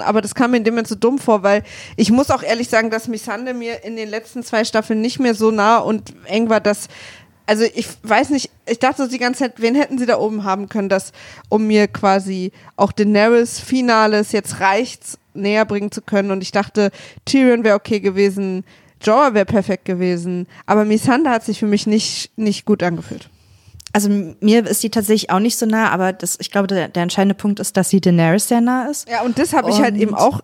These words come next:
Speaker 1: nicht mehr so richtig gelernt in den letzten zwei Staffeln.
Speaker 2: Ja, aber Tyrion ist ihr halt auch nicht nah. Also
Speaker 1: Nee,
Speaker 2: ich
Speaker 1: nee, das
Speaker 2: hätte
Speaker 1: stimmt.
Speaker 2: halt
Speaker 1: Tyrion nicht. Tyrion wäre eher für die overall, äh, äh,
Speaker 2: Ja.
Speaker 1: oh, oh, Cersei macht
Speaker 2: Ja.
Speaker 1: ernst, weißt du?
Speaker 2: Ja.
Speaker 1: Ähm, aber Missandei war für mich so, ich weiß auch nicht, ich hab's irgendwie nicht gefühlt.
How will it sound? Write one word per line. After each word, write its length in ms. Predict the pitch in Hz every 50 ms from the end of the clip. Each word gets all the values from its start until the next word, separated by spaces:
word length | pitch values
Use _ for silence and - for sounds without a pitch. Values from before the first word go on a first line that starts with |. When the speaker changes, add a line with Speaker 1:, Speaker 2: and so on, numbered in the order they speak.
| - _
Speaker 1:
nicht 180 | 220 214 208 -
mehr 160 | 214 202 190
so 80 | 190 185
richtig 380 | 175 190 196 - - 196 -
gelernt 420 | - 196 190 180 180 180 180 175 -
in 80 | -
den 140 | 190 180 185
letzten 360 | 185 180 180 - - - 180
zwei 220 | - - 196 175 165
Staffeln. 360 | - - 175 175 - - -
Speaker 2:
Ja, 60 | 190
aber 100 | 190 202
Tyrion 380 | 196 - 233 220 233 226 220 208
ist 140 | - - -
ihr 140 | 143 185 185
halt 140 | 185 185 -
auch 120 | - 175 160
nicht 200 | 196 185 - -
nah. 160 | 170 160 156
Also 180 | - 185 202 214
Speaker 1:
Nee, 80 | 220
Speaker 2:
ich 80 | 226 233
Speaker 1:
nee, 60 | 240
das 40 | 240
Speaker 2:
hätte 100 | 247 -
Speaker 1:
stimmt. 140 | - 254 220
Speaker 2:
halt 100 | 214 208
Speaker 1:
Tyrion 320 | 254 277 294 285 269 262
nicht. 160 | 254 247 -
Tyrion 260 | - 269 262 262 254 226
wäre 100 | 240 208
eher 120 | - 214 214
für 120 | - 240 202
die 180 | 208 220 - - _
overall, 600 | - 220 190 208 190 120 196 208 226 247 277 302 - - - - - - _ _ - -
äh, 40 | 226 226 220 220 226 214
äh, 180 | - - 214 214
Speaker 2:
Ja. 120 | 202 202
Speaker 1:
oh, 140 | 190 233 202
oh, 160 | - 214 214 214
Cersei 340 | - - 226 208 - - 214
macht 220 | 202 190 196 190
Speaker 2:
Ja. 60 | -
Speaker 1:
ernst, 400 | - 196 208 285 392 - - -
weißt 260 | 202 214 202 226 - 349
du? 40 | 370 453 - _ - - - - - -
Speaker 2:
Ja. 220 | 208 202 196 202 -
Speaker 1:
Ähm, 680 | - 220 214 208 - 208 202 202 202 202 202 202 202 - _ _
aber 220 | 214 208 226 226
Missandei 480 | 220 226 214 - 269 226 240 285 294 247
war 100 | 254 247
für 120 | 240 254 247
mich 200 | 240 240 240 -
so, 420 | - 240 233 226 233 226 220 233 - _ _ _ _ _ _ _ _ _ _ _ _ _ _ _
ich 120 | - 196
weiß 160 | - - 240 -
auch 60 | - 254
nicht, 120 | 302 277
ich 20 |
hab's 140 | 254 233 -
irgendwie 180 | 294 285 277 269
nicht 140 | 262 - -
gefühlt. 520 | 247 - - - 220 208 185 180 180 -